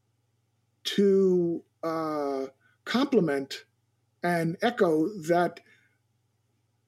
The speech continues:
growing seriousness that's going on in the, in the, in the co-, the story itself. So even though this is a chil-, uh, technically a children's book, this is actually also a book that ad-, that adults can read.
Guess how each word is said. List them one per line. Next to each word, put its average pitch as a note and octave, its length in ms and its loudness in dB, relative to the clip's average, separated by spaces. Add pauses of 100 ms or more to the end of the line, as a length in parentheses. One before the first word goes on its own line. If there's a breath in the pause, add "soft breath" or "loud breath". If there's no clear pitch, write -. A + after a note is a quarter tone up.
growing G#3 440 6
seriousness F#3+ 840 2
that's D#3 200 -2
going F3+ 440 2
on F3+ 500 0
in E3 220 0
the, D#3+ 220 -2
in D3+ 180 -2
the, D3 180 -2
in D#3 120 -4
the D3 60 -4
co-, - 240 -10 (340 loud breath)
the F3 60 2
story F3+ 360 4
itself. D3 640 -2 (960 soft breath)
So G3+ 300 6
even A#3+ 180 6
though A3 160 8
this G#3 120 4
is F#3+ 120 0
a G3 80 8
chil-, - 320 2
uh, F3+ 360 4
technically G3+ 440 4
a E3 80 2
children's G#3 560 4
book, C#4 380 0 (380)
this G3+ 180 4
is F#3 120 6
actually F#3+ 460 4
also F3+ 380 2
a D#3+ 40 0
book E3+ 240 0
that D#3+ 120 2
ad-, D#3 320 -2
that F3 120 2
adults F#3+ 360 2
can D#3+ 160 0
read. B2+ 260 0